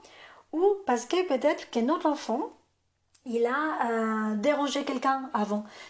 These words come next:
Je dis pas qu'il a été peut-être, euh, harceleur carrément, mais peut-être qu'il a dit quelque chose, euh, qui, qui dérangeait à, à cet enfant qui le harcèle en ce mo-, qui le harcèle en ce moment. Ces trois aspects vont déjà nous aider à comprendre pourquoi c'est à notre enfant, à qui ça arrive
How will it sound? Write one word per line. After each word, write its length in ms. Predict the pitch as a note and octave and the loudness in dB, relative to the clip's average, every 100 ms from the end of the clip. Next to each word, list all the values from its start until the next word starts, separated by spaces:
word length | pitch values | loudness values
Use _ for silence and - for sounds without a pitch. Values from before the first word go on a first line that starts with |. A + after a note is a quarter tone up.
| - | -4
Je 80 | |
dis 120 | A3+ B3 | 0 2
pas 180 | C#4+ | 2
qu'il 180 | C#4+ B3+ | 2 4
a 80 | A#3+ | 6
été 200 | A#3 A#3+ | 6 4
peut-être, 340 | B3 B3 A#3+ | 2 2 2
euh, 140 | A3+ A3+ - - | 2 2 2 -4
harceleur 580 | G#3+ - B3 B3+ B3 | -4 2 4 4 2
carrément, 440 | - A3 B3 C4+ C4 - - - | 0 0 2 0 -4 -12 -20 -8
mais 80 | A3+ | 4
peut-être 300 | A3+ A#3 D4 | 6 6 4
qu'il 160 | B3+ A#3+ | 2 2
a 80 | |
dit 160 | A3+ C4+ | 2 0
quelque 240 | A#3+ G#3+ | -2 0
chose, 340 | A3+ - B3+ A3+ | -2 0 0 2
euh, 220 | G#3 G#3 G3+ G3+ - | 2 0 -6 -12 -10
qui, 320 | G#3+ G#3 G#3+ | -6 -4 -4
qui 100 | G#3+ | 0
dérangeait 520 | G#3+ G#3 A3+ A3 A#3+ | 0 2 0 0 2
à, 160 | A3 A3 | 2 0
à 40 | |
cet 200 | G#3+ A#3 | -2 -2
enfant 240 | A3 A#3+ | 0 0
qui 120 | B3 G#3+ | 0 2
le 100 | A3 | 2
harcèle 280 | G#3+ A#3+ | 0 -2
en 60 | A3 | 0
ce 160 | G#3+ G#3 | -2 -4
mo-, 80 | |
qui 160 | G#3 - | -4 -2
le 60 | A3 | -2
harcèle 200 | - A#3 | 0 -2
en 60 | |
ce 100 | G#3+ | -2
moment. 240 | G3+ F#3 - _ _ - - _ - - - - _ | -6 -10 -12 _ _ -20 -20 _ -20 -20 -20 -20 _
Ces 200 | - D4+ | -4 -2
trois 220 | D4+ C#4 | 0 0
aspects 340 | C#4 - D4+ | 0 0 -2
vont 120 | C#4 B3+ | 0 2
déjà 240 | B3+ A#3+ | 2 2
nous 200 | B3+ B3+ | 0 0
aider 220 | C4 C4 D4+ A#3+ | 0 2 2 0
à 80 | |
comprendre 480 | A3+ C4 B3+ C4 D#4 D#4+ - - _ | 0 0 0 -2 -4 -6 -14 -20 _
pourquoi 520 | C#4 C4 - C#4 D4+ | -6 -6 0 0 0
c'est 260 | D#4+ - A#3+ | -2 -2 0
à 60 | |
notre 180 | A#3 A3+ | 0 -2
enfant, 380 | G#3+ G#3 F#3 - _ - - - | -4 -6 -10 -14 _ -20 -20 -10
à 100 | G3 | -8
qui 160 | - | -6
ça 220 | G#3+ B3 A3 | -2 2 2
arrive 320 | A3 D4 | 0 -2